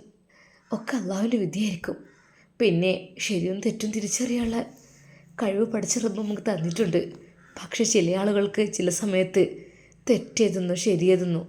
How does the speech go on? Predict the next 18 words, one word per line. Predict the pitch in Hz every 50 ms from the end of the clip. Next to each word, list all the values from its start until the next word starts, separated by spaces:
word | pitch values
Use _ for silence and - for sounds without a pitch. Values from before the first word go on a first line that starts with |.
| - - -
തിരിച്ചറിയാൻ | - 214 170 156 - - 202 185 185 190 170
കഴിയില്ല. | 170 185 - - 185 185 180 175 - - - - - - - - - - - - -
അതാണ് | 220 214 220 214 202 196
സംഭവിച്ചത്. | - - 185 185 175 175 175 175 - 165 185 196 190 - - - - - _ _ _ _ _ -
ഉമ്മ, | 220 185 170 175 185 175 165 165 -
നിങ്ങൾ | - 190 185 190 202 202
വിഷമിക്കല്ലേ, | 180 170 - - - 185 170 - 202 175 170 160 160 - - - - - - - - _ -
അവളെ | 233 220 226 220 208
എങ്ങനെയെങ്കിലും | 190 196 220 220 233 233 202 185 180 180 175 - - - - -
കണ്ടുപിടിക്കണം." | - 226 180 165 165 196 175 170 160 160 - 185 175 180 - - - - - _ _ _ _ _ _ _ _ _ _ _ _ _ _ _ _ _ _ _ _ _ _ _ _ _ _ -
"മോനെ, | 214 196 190 185 175 185 185 190 185 -
എൻ്റെ | - - 208 226
കുട്ടി, | 220 - 180 - - - - 349 - - - - - _ _ _ _ - - - - - - - - - - -
എൻ്റെ | 233 220 220 233
കുട്ടി," | - 226 - - - - - - - - - - - - -
അന്ന് | 269 262 254 277 285
ഞാൻ | 269 254
അവളോട് | 262 254 247 254 247